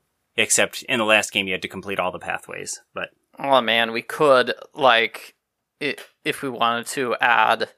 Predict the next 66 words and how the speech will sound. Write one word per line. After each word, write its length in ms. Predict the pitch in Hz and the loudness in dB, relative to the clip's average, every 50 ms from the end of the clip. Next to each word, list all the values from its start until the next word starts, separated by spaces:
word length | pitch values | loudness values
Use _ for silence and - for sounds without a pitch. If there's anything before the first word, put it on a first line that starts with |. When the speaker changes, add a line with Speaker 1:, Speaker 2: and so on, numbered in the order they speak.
| _ _ _ _ _ _ _ _ _ _ _ _ _ _ - | _ _ _ _ _ _ _ _ _ _ _ _ _ _ -12
Speaker 2:
just 220 | - 139 131 - | -8 -8 -6 -6
a 40 | - | -2
little 160 | 131 123 123 | 0 2 2
bit 180 | 120 113 123 120 | 4 4 4 4
of 60 | 113 | 4
dialogue. 520 | - 123 117 113 117 117 117 110 107 113 - | 4 4 4 4 4 6 6 4 4 4 2
So, 260 | - 123 120 110 - | -2 -2 -2 -2 -2
you 120 | - 139 127 | -2 -2 -2
know, 100 | 120 117 | -2 0
somebody 340 | 113 - 135 123 117 117 | 2 2 2 2 2 0
clicks 320 | 113 - - 127 117 - - | -2 0 0 0 0 2 2
on 120 | 127 117 | 0 0
the 40 | 113 | 0
bonus 380 | 107 113 113 113 110 110 - - | 0 0 0 2 0 0 -2 0
thing 420 | - 120 117 113 113 113 113 107 | 2 2 2 2 2 0 -4 -6
and 260 | - - 123 117 110 113 | -2 0 0 0 0 0
then, 160 | 113 113 113 | -2 -2 0
like, 180 | 117 120 - | 0 -2 -2
a 60 | - 123 | -2 -4
character 380 | - - 131 117 - - 123 120 | 2 2 2 2 4 0 0 2
comes 260 | - 127 120 110 113 | 2 0 0 2 2
up 160 | 117 113 - | 0 0 0
and 100 | - - | -2 -2
Speaker 1:
Mm-hmm. 60 | - | 0
Speaker 2:
says, 180 | - 117 110 - | 2 2 2 2
"Sorry, 360 | - - 127 120 120 120 123 | 2 4 4 4 4 2 0
you 60 | 123 | 0
need 160 | 120 117 117 | -4 -6 -6
to 60 | 113 110 | -6 -4
beat 180 | - 117 110 | -4 -4 -4
a 20 | 113 | -4
pathway 460 | - - 123 113 110 - - 120 110 | -2 -2 0 0 0 -2 -2 -2 -2
first 420 | - - 127 117 113 113 - - - | -2 -2 -2 -2 0 0 0 0 0
to 100 | 127 117 | -2 -2
unlock 440 | 113 107 104 101 104 117 107 - | -2 -2 -2 -4 -4 -4 -4 -4
this." 480 | - 98 110 104 - - - - - - _ _ _ _ _ - - - - - - | -2 0 0 0 0 -2 -4 -4 -8 -12 _ _ _ _ _ -20 -20 -20 -20 -12 -4
Speaker 1:
Oh, 680 | - 147 190 226 254 285 294 269 220 185 156 139 123 - | -2 0 2 2 2 4 4 4 4 4 2 2 2 2
I 80 | 135 | 0
could 200 | 180 - 302 285 | 0 0 -2 -4
do 160 | - 208 165 139 | -2 0 0 2
that. 400 | 120 113 117 139 180 190 - - | 4 4 4 4 2 0 -2 -4
Sure. 800 | - - - 175 185 220 254 208 165 135 110 101 98 98 98 - - _ _ _ _ _ _ - | -8 -6 -4 -4 -2 0 0 2 2 2 0 -2 -4 -8 -10 -12 -20 _ _ _ _ _ _ -10
Speaker 2:
Th-, 160 | - 160 156 160 | -6 -2 2 4
that 180 | 185 156 - | 4 2 2
seems 260 | - - 233 214 - | 2 0 0 0 0
very 200 | - 208 202 196 | 4 6 6 6
similar 320 | 175 - - 196 190 190 165 | 6 6 4 4 6 4 4
Speaker 1:
You 60 | 127 | 6
Speaker 2:
to, 60 | 117 165 | 6 4
Speaker 1:
wanna 100 | 156 110 | 4 6
write 100 | 113 135 | 6 4
Speaker 2:
like 160 | 156 151 - | 4 4 4
you 40 | 170 | 2
Speaker 1:
s-, 80 | 147 - | 2 6
Speaker 2:
said, 120 | - 165 | 6 6
Speaker 1:
do 40 | 147 139 | 6 4
you 20 | |
Speaker 2:
when 100 | 127 120 | 0 0
somebody 320 | 120 - 156 147 139 139 | 2 2 4 4 2 0
replays 460 | 135 131 135 131 - - 131 117 113 - | 2 2 2 2 2 2 2 2 2 0
the 80 | 123 | -2
game, 260 | - 131 120 113 110 | 0 2 2 2 2
they 140 | 110 110 113 | 0 -2 -2
get, 160 | 113 110 - | -2 -2 0
like, 180 | 123 120 117 - | 0 -2 -2 -2
this, 320 | - 123 113 - - - | -6 -8 -8 -6 -8 -10